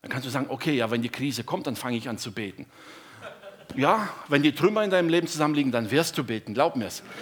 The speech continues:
Aber es ist besser für dich, du fängst vorher an. Amen. Also eine Lektion, wie du im Türmchen lernen musst, sag ich,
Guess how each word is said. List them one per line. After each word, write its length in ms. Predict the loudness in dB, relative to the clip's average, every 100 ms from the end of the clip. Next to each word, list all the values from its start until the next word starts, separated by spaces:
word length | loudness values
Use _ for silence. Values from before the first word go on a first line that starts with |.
| -2
Aber 200 | 2 4
es 100 | 2
ist 120 | 2 4
besser 280 | 4 4
für 160 | 0 0
dich, 160 | 0 -2
du 100 | -4
fängst 220 | -4 -2
vorher 320 | -2 -2 -4
an. 160 | -6 -12 -16 -18 -18 -18 -20 -20 -20 -18 -16 -16 -18 -4
Amen. 420 | 2 4 2 0 -10 _ -20 -20 -20 -18 -16 -16 -18 -20 -20 -20 _ _ _ _ _ -20 _
Also 200 | -4 0
eine 240 | 4 6 6
Lektion, 480 | 4 2 2 2 4
wie 60 |
du 60 | 2
im 120 | 2
Türmchen 420 | 2 0 0 -2
lernen 280 | 0 2 2
musst, 160 | 0 -2
sag 100 |
ich, 80 | -6